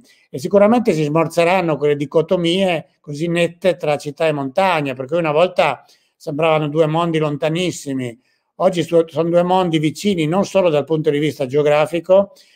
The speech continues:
ma anche perché un bambino che nasca in montagna ha la stessa cultura, direi identica, di un bambino che nasca in città. Quindi si tratta di, di vivere ambienti diversi, eh, ripeto, in base alle proprie vocazioni, con, eh, modi diversi,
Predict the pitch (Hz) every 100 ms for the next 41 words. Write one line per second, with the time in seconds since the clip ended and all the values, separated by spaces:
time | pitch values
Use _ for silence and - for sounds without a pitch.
0 | _ - 143 190 196 185 - 143 139 -
1 | 196 180 - _ _ 151 151 151 175 196
2 | 156 151 165 160 160 147 165 160 170 196
3 | 156 131 - 151 170 160 147 - 156 180
4 | 160 131 131 156 147 156 180 156 131 135
5 | 135 135 147 160 147 127 _ _ _ 147
6 | 160 156 156 127 - 127 - 190 120 -
7 | - _ _ - 196 - 160 165 196 196
8 | 170 156 156 139 _ _ _ 131 143 226
9 | 196 151 135 135 143 190 180 160 139 156
10 | 151 135 127 - 185 247 214 143 127 127
11 | 160 156 127 139 156 143 127 156 156 147
12 | 135 156 180 156 143 127 139 196 208 -
13 | _ _ _ _ - 160 180 208 247 247
14 | - 156 151 143 139 135 139 175 170 233
15 | 196 120 110 104 131